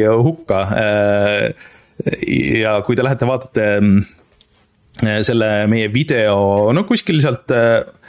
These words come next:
neljateistkümnendast minutist alates, siis on väike sihuke montaaž, et millest te kõigest ilma jäite, kus ma lihtsalt järjest surin ja ma lihtsalt ei saanud,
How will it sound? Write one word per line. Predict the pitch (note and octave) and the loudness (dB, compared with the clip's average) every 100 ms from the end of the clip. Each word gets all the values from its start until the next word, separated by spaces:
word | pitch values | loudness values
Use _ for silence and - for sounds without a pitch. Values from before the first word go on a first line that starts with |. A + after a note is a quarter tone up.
| - - - G#2+ G#2+ G#2 | -16 -16 -4 -2 0 2
neljateistkümnendast | G#2+ B2+ D3+ C3 B2+ D3 - A#2+ G#2 F#2+ F#2+ - A2 G2 | 4 4 2 0 0 -2 -2 -2 0 0 0 -2 0 2
minutist | G2 B2 B2 - F#2+ - - | 2 2 0 0 -2 -2 -2
alates, | A2+ F#2 - F#2 | -2 -2 -2 -2
siis | - F#2+ | 0 0
on | G2+ | 2
väike | G#2 A#2 F#2+ | 0 -2 -4
sihuke | G2 G#2 | -2 0
montaaž, | G2+ - C#3 C3 G2+ F#2+ | 0 0 -2 0 0 0
et | E2 | -2
millest | G2 F#2 - | 0 0 -2
te | F2+ | -4
kõigest | F#2+ - | -4 -2
ilma | A#2 G#2 F2 | 0 0 0
jäite, | F2 - F2+ | -2 -2 -2
kus | F#2+ - | -2 0
ma | A2 G#2 - - - - - - - - - - | 0 0 -4 -10 -10 -10 -12 -12 -14 -18 -20 -10
lihtsalt | - C#4 - | -6 -4 -2
järjest | G#3+ E3+ C#3 | -2 0 0
surin | - F#3+ A#2+ A2 | 2 2 4 2
ja | A2+ - C3 | 0 0 0
ma | D3 | 2
lihtsalt | - D#3+ | 0 0
ei | D#3+ | 2
saanud, | G#3 F3+ | 2 2